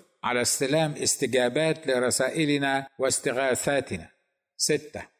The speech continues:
ألا يتنازل عن حقوقنا ويطالبنا بجلسات صلح ليس لها من فائدة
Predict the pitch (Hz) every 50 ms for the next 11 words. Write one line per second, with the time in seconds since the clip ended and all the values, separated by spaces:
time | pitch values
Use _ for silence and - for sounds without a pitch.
0 | _ _ _ _ - - 139 139 147 143 143 147 143 143 151 147 156 170 185 170
1 | 147 170 160 156 135 127 147 151 139 - 160 151 - - 160 143 - - 175 175
2 | 170 165 160 165 139 - 131 135 139 143 131 - 143 139 139 160 170 143 147 151
3 | 147 139 - 135 123 135 135 131 127 - - 170 165 160 165 143 - - 170 170
4 | 143 - - 151 151 143 135 123 - _ - 131 147 156 139 - 151 143 147 165
5 | 156 147 151 147 139 135 135 123 - - 143 135 - - 156 151 156 151 151 147